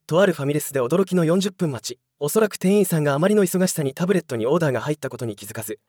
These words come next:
私が到着してから並んでいるオーダーの最後に追加したっぽい。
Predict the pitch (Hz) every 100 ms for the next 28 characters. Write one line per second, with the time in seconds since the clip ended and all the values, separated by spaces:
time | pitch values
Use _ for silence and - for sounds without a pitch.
0 | _ 127 143 175 175 165 170 175 170 -
1 | 175 123 104 143 170 190 190 190 175 123
2 | - 175 165 110 - 131 123 - 127 -
3 | 139